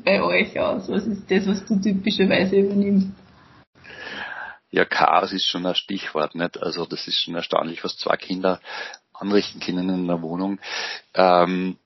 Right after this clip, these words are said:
Speaker 1: Vor allem in der Kürze der Zeit, oder?
Speaker 2: In der Kürze der Zeit. Also, manchmal fotografiert es sogar, wenn man's nicht glaubt, so dieses Vorher, Nachher.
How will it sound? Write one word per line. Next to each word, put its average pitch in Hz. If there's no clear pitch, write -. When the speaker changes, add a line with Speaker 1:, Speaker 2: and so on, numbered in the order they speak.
Speaker 1:
Vor 233
allem 220
in 208
der 208
Kürze 247
der 202
Zeit, 196
oder? 214
Speaker 2:
In 180
der -
Kürze -
der 80
Zeit. -
Also, 90
manchmal 85
fotografiert -
es -
sogar, 85
wenn 82
man's 82
nicht 85
glaubt, 78
so 85
dieses -
Vorher, 90
Nachher. 87